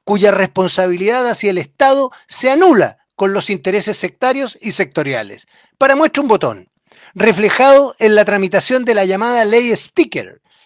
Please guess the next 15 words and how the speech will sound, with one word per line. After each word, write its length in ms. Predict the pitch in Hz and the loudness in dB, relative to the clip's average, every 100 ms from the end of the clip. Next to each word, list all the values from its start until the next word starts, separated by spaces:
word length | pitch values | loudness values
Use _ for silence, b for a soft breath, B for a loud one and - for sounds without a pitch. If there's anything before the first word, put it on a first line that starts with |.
| - | -2
que 140 | 208 | -2
sanciona 500 | 220 240 - 285 277 | 0 -2 0 2 2
el 120 | 226 | 2
daño 360 | 190 277 285 269 | 2 2 2 2
o 120 | 233 | 2
destrucción 580 | 208 - 190 - 247 254 | 2 0 -6 -2 -2 2
de 80 | 233 | 0
los 120 | 190 | 0
medios 300 | 208 240 220 | 0 -2 0
de 100 | 196 | -2
locomoción 480 | 175 180 170 226 202 | -2 -4 -2 -2 -2
pública, 520 | 269 247 165 170 202 b b b | -2 -2 -2 -4 -6 b b b
donde 500 | 190 254 254 254 247 - | -2 -2 0 -4 -8 -6
la 180 | 233 | -4
izquierda 840 | 233 - - 339 311 196 185 208 | -2 -4 -4 0 0 0 -2 -2